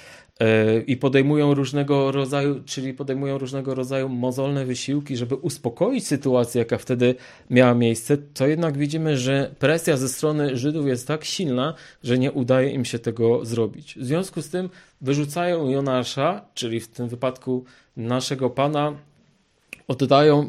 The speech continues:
Jezusa pod wolę Żydów, którzy dążą do jego śmierci i ostatecznie do niej doprowadzają. Kiedy więc nasz Pan mówi, że tak jak Jonasz był w brzuchu wielkiej ryby, tak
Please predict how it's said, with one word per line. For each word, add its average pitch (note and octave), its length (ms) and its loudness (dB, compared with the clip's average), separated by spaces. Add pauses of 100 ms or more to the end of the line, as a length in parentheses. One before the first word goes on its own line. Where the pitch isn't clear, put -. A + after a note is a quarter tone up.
(120)
Jezusa C3 500 4
pod C3+ 320 -2
wolę B2+ 680 2
Żydów, B2 500 -2 (460)
którzy D#3+ 280 -4
dążą D#3 540 0
do C3 100 0
jego C3 200 -2
śmierci B2 580 -4
i G#3+ 60 -4
ostatecznie D3+ 640 -2
do B2 220 0
niej B2 200 2
doprowadzają. A2+ 800 -2 (300)
Kiedy D#3 200 2
więc D3+ 360 0
nasz D#3 280 -2
Pan E3+ 340 2
mówi, D3 440 2 (380)
że A#2+ 120 -2
tak B2+ 140 -2
jak - 180 0
Jonasz C3+ 480 0
był B2+ 280 0
w A#2 60 -4
brzuchu B2+ 560 -2
wielkiej B2 460 0
ryby, D3 260 0
tak B2+ 260 -2